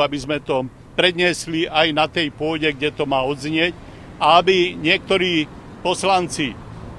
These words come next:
z Mostu napríklad, alebo aj iní poslanci dostali šancu umyť si ruky, aj keď neskoro, ale predsa len si umyť ruky nad tým, že táto vláda nie je schopná poctivo vyšetrovať,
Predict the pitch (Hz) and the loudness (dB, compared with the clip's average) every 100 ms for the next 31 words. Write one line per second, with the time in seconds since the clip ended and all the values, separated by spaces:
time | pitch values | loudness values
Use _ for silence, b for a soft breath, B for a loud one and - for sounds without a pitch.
0 | - - 110 143 196 202 - 220 175 160 | -16 -10 -6 2 4 4 0 2 2 2
1 | 160 143 170 185 190 202 190 214 202 - | 0 2 2 4 4 2 2 0 0 0
2 | 170 - 170 170 - 160 131 175 196 208 | -2 0 0 0 -2 -2 0 0 0 -2
3 | 170 - 156 170 - 175 170 - - - | -2 0 0 -2 -2 -2 -2 -6 -14 -14
4 | - - - - - - 185 226 220 - | -14 -14 -14 -14 -16 -4 0 2 0 2
5 | 190 170 175 - 196 175 160 151 156 139 | 2 2 0 -2 -2 0 0 0 -2 0
6 | 156 - - 165 156 151 - 156 147 135 | -2 -2 0 2 4 2 0 0 0 0
7 | 175 208 - 185 175 - 151 156 175 135 | 0 0 -2 -2 -2 -4 -6 -6 -6 -6
8 | 143 147 143 135 131 - 151 135 131 151 | -8 -6 -6 -6 -6 -6 -6 -6 -2 0
9 | 151 160 143 147 139 139 143 160 196 196 | 0 -2 0 0 2 -2 0 2 2 0
10 | 175 - 156 - 151 143 139 B B B | -2 -2 -4 -2 -2 -2 -4 B B B
11 | B 175 190 - 214 185 151 151 170 147 | B 0 0 -2 -2 -2 -2 -2 -4 -2
12 | 147 143 139 151 | -2 2 0 -2